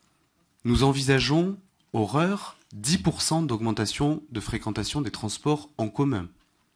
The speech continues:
C'est ça les chiffres présents dans l'étude de simulation. Dix pour cent. Cela correspond à ce que nous avons réalisé comme augmentation entre deux mille quatorze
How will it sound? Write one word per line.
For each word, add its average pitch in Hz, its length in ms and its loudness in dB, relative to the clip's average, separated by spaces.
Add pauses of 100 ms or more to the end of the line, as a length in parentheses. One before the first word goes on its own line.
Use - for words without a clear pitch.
(220)
C'est - 180 -8
ça 190 220 0
les 135 120 -2
chiffres - 420 -4
présents 90 460 -4 (520)
dans 107 160 0
l'étude 98 340 -2
de 98 100 -4
simulation. 87 640 -8 (800)
Dix 131 180 -2
pour - 200 -2
cent. 76 240 -2 (960)
Cela 110 280 2
correspond 131 480 2
à 135 40 0
ce - 80 -6
que - 80 -4
nous 101 180 -2
avons 98 180 0
réalisé 104 420 0
comme 92 160 -4
augmentation 123 800 0 (320)
entre 104 260 -2
deux 101 120 -2
mille 147 140 -2
quatorze 90 600 -6